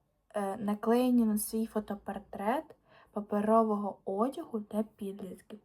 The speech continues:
Типу, одяг, який тобі, м, да. Е, одяг, який тобі пасує або який тобі подобається, да? Но колаж. В мене немає принтера.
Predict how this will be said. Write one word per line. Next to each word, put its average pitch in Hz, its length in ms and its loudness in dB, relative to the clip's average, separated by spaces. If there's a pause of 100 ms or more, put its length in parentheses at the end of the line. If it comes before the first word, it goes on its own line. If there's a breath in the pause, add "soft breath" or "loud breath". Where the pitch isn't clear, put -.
Типу, 208 360 -4
одяг, 294 300 0
який 233 280 -8
тобі, 214 360 2 (1000 loud breath)
м, 220 580 2 (100)
да. 208 140 -4 (500 loud breath)
Е, 202 420 2
одяг, 285 280 2
який - 320 -4
тобі 220 180 0
пасує 269 440 -2
або 214 160 0
який 202 220 -4
тобі 240 200 -2
подобається, 190 840 -2
да? 311 280 -4
Но 233 400 4 (340 loud breath)
колаж. 214 680 2
В 233 40 -6
мене 254 180 -2
немає 226 640 4 (160)
принтера. 202 520 -6